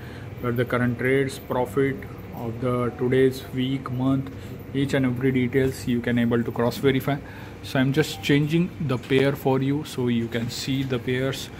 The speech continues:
where the supply and demand and twenty-one indicators exactly showing where to trade, where to buy. So you just need to contact our, uh, WhatsApp or Telegram or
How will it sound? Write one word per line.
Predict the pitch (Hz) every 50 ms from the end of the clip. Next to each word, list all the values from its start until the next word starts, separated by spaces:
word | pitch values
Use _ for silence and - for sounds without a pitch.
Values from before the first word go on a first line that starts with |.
| - - - - - - -
where | - 127 120
the | 117 113 127 117
supply | - 123 110 - 127 127
and | 127 127
demand | 123 123 127 123 127 127
and | 127 127 127
twenty-one | 131 131 139 143 147 147 139 135 135 131
indicators | 127 123 127 127 127 131 131 120 123 131 123 - -
exactly | - 139 117 - - 160 147 165 160
showing | 151 - - 135 127 131 131 123
where | 127 127 127 127
to | 120 139 123
trade, | - 127 127 123 123
where | 120 120 120 117
to | - 123
buy. | 117 113 110 104 - - - - - - - -
So | - - - 139
you | 135 139 143
just | 135 160 170 160 - -
need | 151 143 135 -
to | 147
contact | 143 139 127 131 131 139 135 135
our, | 139 131 127 123
uh, | 123 123 123 123 120 120 120 120 120 117 - - - - - - - -
WhatsApp | 135 123 127 127 - - 170 139
or | 135 123
Telegram | 123 127 123 123 127 127 131 127 127 131
or | 131 131 131